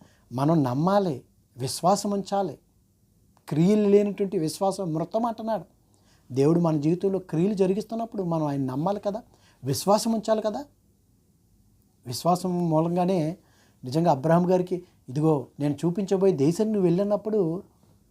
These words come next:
దేవుని విశ్వసించాడు కనుక విశ్వాసులకి తండ్రి అయ్యాడంటే," మనలో ఎటువంటి విశ్వాసం ఉన్నదండి?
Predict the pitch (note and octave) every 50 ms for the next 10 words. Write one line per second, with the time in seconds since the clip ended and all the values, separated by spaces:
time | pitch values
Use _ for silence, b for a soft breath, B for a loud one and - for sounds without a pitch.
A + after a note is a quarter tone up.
0 | _ _ _ _ _ - A2 C3+ C3+ C#3 D#3+ F#3 F#3 E3 B2+ A#2+ - - D#3 -
1 | F3+ E3+ E3+ F#3 F3 E3+ F3 F3 E3+ E3+ F#3+ G3+ G#3+ F#3 E3 - _ _ _ _
2 | _ - B2+ C3 A#2+ - - D3 D#3 E3+ E3+ G3 G3 G3 G3+ - - - C#3 C3
3 | C#3+ D3+ F#3 F#3+ G3 G3 F#3+ F#3 F#3 F3+ E3+ - F3+ E3 D3 - _ _ _ _
4 | _ _ _ _ C#3+ C3+ B2+ B2 B2 C3 D3+ E3+ F3 D#3 C#3 B2 - D3 D#3 D#3+
5 | E3 F3+ D#3+ D#3+ D3 - E3 D#3 D3 - - D3+ C#3+ C#3 C3+ C#3 C#3 C3+ D#3+ F3+